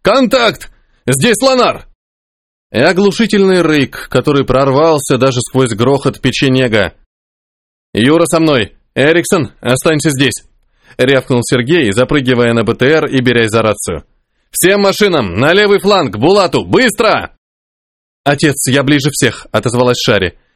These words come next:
«Сейчас буду там! Одна не лезь!» Но этого Шари уже не слышала. Багги с ее группой уже неслась по полю в сторону дальнего леса, окраину которого патрулировал Булат на Тигре.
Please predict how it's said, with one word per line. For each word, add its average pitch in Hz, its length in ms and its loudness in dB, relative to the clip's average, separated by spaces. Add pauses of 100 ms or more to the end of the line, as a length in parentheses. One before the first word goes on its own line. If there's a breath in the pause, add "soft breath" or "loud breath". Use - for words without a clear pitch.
(140)
«Сейчас 160 400 0
буду 151 220 0
там! 120 320 -2 (400)
Одна 151 360 2
не 190 120 2
лезь!» 185 380 -2 (920)
Но 117 220 0
этого 196 380 0
Шари 170 320 0
уже 135 240 0
не 120 120 0
слышала. 101 640 -6 (460)
Багги 160 420 0
с 156 140 -4
ее 139 160 2
группой 139 400 0
уже 123 240 0
неслась 135 560 0
по 120 120 0
полю 135 360 0
в 113 60 -6
сторону 127 480 0
дальнего 123 420 0
леса, 127 460 -2 (260 soft breath)
окраину 160 580 0
которого 156 460 0
патрулировал 131 640 0
Булат 107 420 0
на 101 120 0
Тигре. 95 440 -6